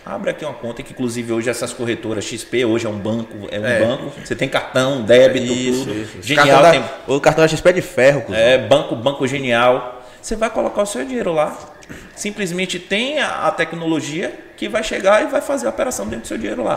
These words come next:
Speaker 2: Cara, eu fiz um teste na Binance. Eu só deixei, eu botei o dinheiro lá e, e, e investi em algum lugar. Eu não vou, não vou lembrar
Speaker 1: Tem uma
Speaker 2: onde é.
Speaker 1: poupança da Binance também. A gente já
Speaker 2: Cara,
Speaker 1: tá ligado.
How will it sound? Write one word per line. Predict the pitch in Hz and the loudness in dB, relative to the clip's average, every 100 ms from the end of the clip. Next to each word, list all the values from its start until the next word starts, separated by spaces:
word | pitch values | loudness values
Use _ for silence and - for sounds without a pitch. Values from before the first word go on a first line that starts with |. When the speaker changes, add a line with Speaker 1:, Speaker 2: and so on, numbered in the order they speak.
| - - | -4 0
Speaker 2:
Cara, | 185 | 2
eu | 170 | 2
fiz | 214 | 0
um | 214 | -2
teste | - 151 151 | 2 2 4
na | 135 | 0
Binance. | 117 110 107 107 - - - - - - - - - - - | 0 -2 -2 -4 -10 -20 -20 -20 -20 -20 -20 -20 -12 -10 -4
Eu | - | 0
só | 214 | 2
deixei, | 208 214 - 196 | 4 2 2 0
eu | |
botei | 175 180 190 | 2 0 2
o | |
dinheiro | 190 196 | 0 0
lá | 156 143 175 | 2 4 2
e, | 170 | 0
e, | 160 156 147 - 151 | -2 -2 -2 -4 -4
e | |
investi | 151 147 - 143 | -2 -2 -2 0
em | |
algum | 143 147 | 0 0
lugar. | 170 123 87 - - - - - | -4 -4 -4 -6 -18 -20 -20 -10
Eu | 120 | -4
não | 127 | -2
vou, | 127 - - | -4 -6 -10
não | 120 117 | -6 -4
vou | 101 | -2
lembrar | 120 117 110 | -2 0 2
Speaker 1:
Tem | 110 | 2
uma | 127 | 4
Speaker 2:
onde | 123 | 2
é. | |
Speaker 1:
poupança | 101 - | 0 -2
da | 110 98 | -4 -4
Binance | 98 98 - | -4 -6 -8
também. | - 90 92 87 95 90 - | -10 -12 -12 -12 -18 -20 -20
A | 98 | -12
gente | 104 | -4
já | 494 | -2
Speaker 2:
Cara, | 466 | 0
Speaker 1:
tá | - | -2
ligado. | - | -4